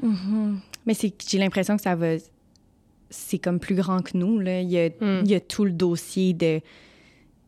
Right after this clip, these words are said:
Speaker 1: des avocats qui sont payés au, en mandat privé par l'aide juridique,
Speaker 2: Mhm.
Speaker 1: qui ne sont pas payés beaucoup, qui, qui ne peuvent pas se permettre de prendre des dossiers qui sont aussi complexes puis qui demandent autant de temps quand, finalement, en bout de ligne,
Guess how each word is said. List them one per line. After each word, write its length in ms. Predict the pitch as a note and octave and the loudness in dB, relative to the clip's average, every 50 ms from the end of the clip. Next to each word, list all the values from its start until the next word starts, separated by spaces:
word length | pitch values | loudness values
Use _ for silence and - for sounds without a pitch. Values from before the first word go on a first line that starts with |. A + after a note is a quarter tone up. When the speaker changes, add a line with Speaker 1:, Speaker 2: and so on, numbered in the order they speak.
| _ _ - | _ _ -12
Speaker 1:
des 380 | - F3 E3 F#3 F3 D#3+ D#3+ E3 | -8 -4 -2 -2 -2 -2 0 -2
avocats 360 | E3 D#3+ D#3+ D#3 - - E3 | -2 0 0 -2 -2 -2 -4
qui 100 | - - | -4 -6
sont 160 | - - D#3+ | -8 -8 -6
payés 280 | D3+ E3 D#3+ D#3 E3 E3+ | -4 -4 -4 -2 -2 -2
au, 140 | E3+ E3+ E3 - | -2 -2 -2 -2
en 120 | - E3+ E3 | -2 0 0
mandat 240 | D#3+ D#3 D#3 D#3+ D#3+ | 2 2 0 0 -2
privé 340 | - - - E3 D#3 E3+ F3 | -4 -4 -6 -4 -2 -2 -2
par 180 | - E3 D#3+ | -2 -2 -4
l'aide 200 | E3 D#3+ D#3+ D#3 | -4 -4 -4 -6
juridique, 420 | - D#3 - E3+ A3+ G#3+ G3 F#3 G3 | -6 -8 -6 0 2 4 4 4 4
Speaker 2:
Mhm. 240 | G3 F#3 F#3 F3+ F3+ | 2 0 -4 -4 -6
Speaker 1:
qui 220 | - - - E3+ | -6 -4 -2 0
ne 140 | D#3+ E3 D#3 | 0 0 0
sont 240 | D#3 - - D3+ D#3 | -2 -4 -4 -6 -4
pas 180 | - - F#3 C4 | -2 -2 -2 0
payés 400 | - A#3+ F#3+ E3 E3+ E3+ E3+ E3+ | 0 -2 -2 0 0 -2 -2 -2
beaucoup, 540 | E3 D#3+ D#3 D#3+ - - F#3 F#3 F3+ F3+ F#3 - - | -4 -6 -10 -12 -8 -4 -2 -2 -2 -2 -4 -6 -10
qui, 440 | - - - E3 D#3+ D#3+ D#3+ D3+ - - - - - | -10 -6 -4 -4 -2 -2 -4 -6 -8 -10 -12 -12 -10
qui 220 | - - F3 E3+ | -6 -2 0 0
ne 160 | E3 D#3+ D3+ | 2 2 0
peuvent 340 | D3+ - - E3 D#3+ - - | 0 0 0 -2 -2 -2 -4
pas 140 | - G3 B3+ | -4 -4 -2
se 80 | - | -2
permettre 320 | - G3 F3 E3 F3 G#3+ G#3+ | -4 -4 -2 0 0 2 2
de 80 | G3+ | 0
prendre 240 | E3 - - E3+ D#3+ | 0 -2 -2 -4 -4
des 60 | D#3 D#3 | -4 -4
dossiers 300 | D3+ D3+ D3+ - - E3 | -6 -8 -8 -8 -8 -10
qui 120 | - - | -8 -6
sont 200 | - E3 D3+ - | -4 -4 -4 -4
aussi 160 | D#3 - - | -6 -8 -8
complexes 420 | - - E3 D#3 - F3 F3 - - | -6 -4 -4 -2 -2 -2 -4 -4 -6
puis 120 | - - | -18 -18
qui 140 | - - - | -14 -8 -4
demandent 360 | E3+ E3+ D#3+ D#3+ D#3 D#3+ E3 - - | -2 -2 0 0 0 -2 -2 -4 -2
autant 340 | - G#3 G3 - - F3 D#3+ | 0 0 0 0 0 -2 0
de 60 | D#3+ | -2
temps 300 | D3+ - - F#3 G3 A3+ - - - - - - - - | -2 -2 0 0 0 0 -2 -6 -20 -20 -20 -20 -18 -6
quand, 260 | - - F3 E3 E3+ D#3+ - - - | -2 0 0 2 0 -2 -4 -8 -14
finalement, 520 | - - - G#3 F#3 D#3+ D#3+ D#3+ E3 F3 G3 | -6 -2 0 2 2 2 0 0 0 0 0
en 40 | F3+ | -2
bout 140 | E3 D#3 - | -2 -4 -6
de 60 | E3+ | -4
ligne, 360 | E3 E3 F#3+ G3 F3+ E3 D#3+ | -2 0 2 2 0 0 -2